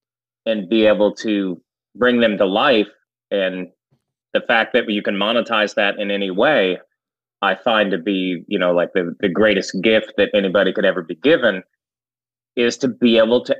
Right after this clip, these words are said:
actually be an artist. And I think that that is the thing that every band needs to do more of. And if we didn't have to worry about things like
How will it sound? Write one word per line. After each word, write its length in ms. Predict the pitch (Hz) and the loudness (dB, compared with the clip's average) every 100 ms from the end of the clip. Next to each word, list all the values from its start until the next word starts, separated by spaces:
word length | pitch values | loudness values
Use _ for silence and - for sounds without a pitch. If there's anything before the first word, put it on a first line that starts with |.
| 107 | -2
actually 500 | 101 107 - 113 101 - | -4 -4 -6 -6 -6 -4
be 180 | 101 | -4
an 100 | 98 101 | -4 -2
artist. 640 | 120 139 73 - - - _ _ _ _ | 0 2 0 -6 -12 -18 _ _ _ _
And 100 | 120 | -2
I 100 | 120 | 0
think 240 | 117 139 123 | 0 0 -2
that 140 | 113 | -2
that 180 | 120 190 | -2 0
is 160 | 185 - | 0 -4
the 120 | 110 | -8
thing 320 | 123 110 107 | -4 -4 -4
that 180 | 101 92 _ _ _ _ _ _ _ _ _ - | -4 -6 _ _ _ _ _ _ _ _ _ -6
every 400 | 127 151 135 143 | 0 0 2 0
band 760 | 104 127 117 127 120 104 98 - _ _ _ _ _ _ _ _ | 0 -2 0 0 0 -2 -6 -14 _ _ _ _ _ _ _ _
needs 340 | 110 120 113 - | -2 0 -2 -4
to 100 | 117 | -6
do 260 | 90 110 | -2 0
more 440 | 101 101 104 90 - | 2 4 4 4 0
of. 280 | 90 90 - _ _ _ _ _ 127 | -2 -4 -6 _ _ _ _ _ -2
And 120 | 120 | 0
if 120 | - | -2
we 280 | 104 113 160 | -2 2 2
didn't 220 | 175 131 | 2 0
have 300 | 123 151 156 | -2 -2 -4
to 80 | 123 | -6
worry 340 | 101 107 104 104 | -4 0 0 0
about 380 | 104 98 95 - | 0 0 -2 -6
things 320 | 104 98 - | -8 -8 -4
like 200 | 101 | -4